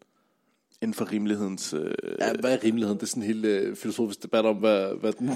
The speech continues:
Speaker 2: <laughs> bukse, alderen, myndighedsalderen der bør være. Øh, men mange af dem har været sådan kvinder, der er over femten,
Speaker 1: Ja.
Speaker 2: der er gift med nogen, der lige er lidt over atten, eller lige sådan i starten tyverne, og så er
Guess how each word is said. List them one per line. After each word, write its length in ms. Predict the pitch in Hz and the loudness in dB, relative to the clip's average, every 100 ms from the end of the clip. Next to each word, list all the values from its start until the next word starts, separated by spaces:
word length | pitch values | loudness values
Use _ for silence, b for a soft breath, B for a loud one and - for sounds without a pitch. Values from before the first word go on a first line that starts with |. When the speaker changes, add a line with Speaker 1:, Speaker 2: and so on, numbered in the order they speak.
| - | -4
Speaker 2:
<laughs> 160 | - 127 | 0 4
bukse, 540 | 123 - 131 160 143 - | 4 6 8 10 8 6
alderen, 600 | 156 147 139 113 123 104 | 6 6 4 0 -4 -4
myndighedsalderen 760 | 117 120 123 123 113 110 110 104 | -4 -4 -2 -2 0 0 0 -2
der 140 | 110 - B B B B B B - | -4 -6 B B B B B B 0
bør 120 | 113 | 2
være. 240 | 104 101 107 b b b b _ _ - | 4 2 0 b b b b _ _ 0
Øh, 460 | 113 110 104 104 - 117 | 2 2 2 0 -4 0
men 280 | 120 127 - | 0 0 -6
mange 340 | 127 135 156 143 135 | 0 2 4 4 4
af 160 | 123 127 | 4 0
dem 100 | 127 | 0
har 100 | 117 | 2
været 180 | 117 | 2
sådan 300 | - 120 104 - _ _ _ _ _ _ _ _ _ _ _ _ _ _ - | 2 -2 -2 -8 _ _ _ _ _ _ _ _ _ _ _ _ _ _ -6
kvinder, 260 | 135 131 131 | 0 4 4
der 80 | |
er 40 | 107 | 4
over 200 | 101 131 | 4 2
femten, 380 | 127 - 170 160 _ - | 0 -4 -10 -12 _ -14
Speaker 1:
Ja. 60 | 90 90 - _ | -10 -8 -10 _
Speaker 2:
der 60 | 95 | -6
er 20 | |
gift 260 | 90 127 131 | -2 -2 0
med 80 | 120 | 0
nogen, 180 | 127 | 2
der 80 | 123 | 2
lige 220 | 120 131 | 2 8
er 40 | 135 | 8
lidt 140 | 117 | 8
over 160 | 113 110 | 2 2
atten, 340 | 101 104 110 101 | -2 -4 -8 -6
eller 180 | 107 104 | -6 -4
lige 180 | 117 | -4
sådan 160 | 120 117 | -4 -2
i 80 | 104 | -2
starten 280 | - 107 113 | -2 -2 -4
tyverne, 440 | - 110 110 110 | -4 -2 -2 -2
og 80 | 101 | -2
så 80 | |
er 80 | 107 | -4